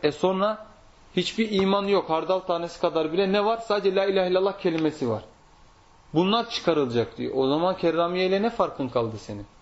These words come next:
Oradaki hayır, hardal tanesi kadar hayır, imanın kemaliyetine dair, namaz, oruç, zekat gibi amele dair şeylerdir. Yoksa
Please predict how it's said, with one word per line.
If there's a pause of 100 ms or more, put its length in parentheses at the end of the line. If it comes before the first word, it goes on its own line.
(1500)
Oradaki
hayır, (240)
hardal
tanesi
kadar
hayır, (460)
imanın
kemaliyetine
dair,
namaz,
oruç,
zekat
gibi
amele
dair
şeylerdir.
Yoksa